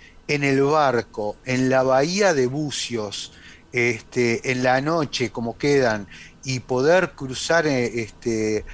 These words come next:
a, a la Rúa das Pedras, o salir por una de las bahías que siempre son consideradas de las diez más hermosas del mundo,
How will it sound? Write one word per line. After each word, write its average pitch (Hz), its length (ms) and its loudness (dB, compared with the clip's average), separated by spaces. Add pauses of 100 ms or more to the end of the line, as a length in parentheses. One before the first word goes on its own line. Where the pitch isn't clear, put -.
(120)
a, 117 200 0 (120)
a 113 120 -2
la 113 320 0
Rúa 139 240 0
das 127 160 0
Pedras, 127 680 0 (380)
o 175 420 2 (300)
salir 156 580 0
por 143 180 -2
una 175 220 0
de 139 100 2
las 123 320 -4
bahías 135 480 0
que 104 160 -10
siempre 143 340 -8
son 135 180 -10
consideradas 131 420 0
de 120 60 0
las 110 180 -6
diez 143 160 -2
más 143 200 -6
hermosas 131 360 -4
del 117 100 -6
mundo, 127 400 -8